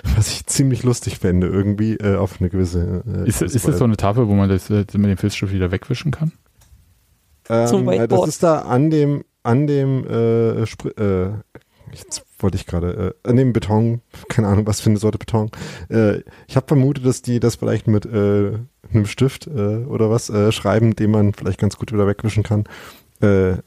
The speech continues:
Speaker 1: ähm, Peak für, äh, äh, für Live-Zuhörende. Ich, äh, schmeiß die Bilder mal in unseren Chat.
Speaker 2: Kohorte Duisburg.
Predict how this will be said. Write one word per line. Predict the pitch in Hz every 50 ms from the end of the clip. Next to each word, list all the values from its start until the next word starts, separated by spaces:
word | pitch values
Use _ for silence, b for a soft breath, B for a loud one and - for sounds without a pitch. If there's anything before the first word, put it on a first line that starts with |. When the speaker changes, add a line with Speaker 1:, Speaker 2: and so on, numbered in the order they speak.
| _ -
Speaker 1:
ähm, | - 117 98 92 92 92 92 98 98 _ _ _ _ _ _ _ _
Peak | - - 123 127 - -
für, | - - 110 107 107 107 101 98 - 101 101 98 101 101 98 98 98 98 95 - - -
äh, | 101 98 95 95 95 92
äh, | 95 101
für | - - - 98
Live-Zuhörende. | 92 95 107 - - - - 113 104 104 104 98 101 101 104 104 101 - _ _ -
Ich, | 123 - - -
äh, | 98 95 98
schmeiß | - - - 92 92 -
die | - 98
Bilder | 87 95 95 90 92
mal | 90 87 -
in | - 90
unseren | 87 82 92 80
Chat. | - - - - - - _ _ B B B B B
Speaker 2:
Kohorte | B - 90 87 85 - - 90 90 90 90 90 - - 92 90 87 85 85 85 - -
Duisburg. | 87 87 85 - - - - 87 85 82 - 87 -